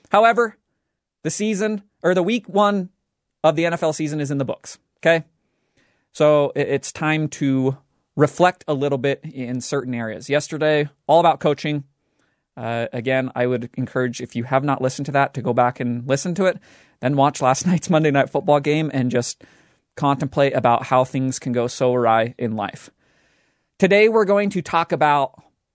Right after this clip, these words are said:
panic, uh, and specifically the correct time to panic within an N F L season.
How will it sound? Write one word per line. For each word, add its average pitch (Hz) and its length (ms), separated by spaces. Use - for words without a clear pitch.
panic, - 500
uh, 120 340
and 131 320
specifically 147 840
the 135 60
correct - 480
time 135 420
to - 200
panic 117 480
within 131 500
an 110 300
N 120 160
F 120 140
L 120 200
season. 160 320